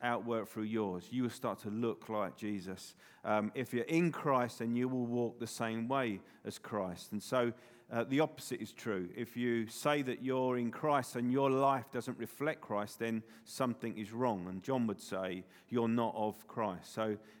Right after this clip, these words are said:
very, very direct. And so we're up to verse, uh, twenty-eight. And, um, he's just been talking about the secret is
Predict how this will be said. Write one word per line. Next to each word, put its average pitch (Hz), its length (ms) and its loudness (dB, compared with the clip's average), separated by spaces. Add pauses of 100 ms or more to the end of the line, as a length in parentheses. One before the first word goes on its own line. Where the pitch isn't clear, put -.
(100)
very, 147 280 4
very 131 220 0
direct. 117 600 0
And 110 240 -2 (240)
so 139 200 2
we're 151 180 4
up 185 260 0
to 151 360 4 (340)
verse, 151 460 2 (320)
uh, 113 240 2
twenty-eight. 127 800 2 (1160)
And, 120 340 2
um, 117 460 2
he's 131 160 0
just 175 260 2
been 156 160 2
talking 156 420 2
about 127 520 2 (200)
the 127 100 -4
secret 151 1000 2 (360)
is 143 560 2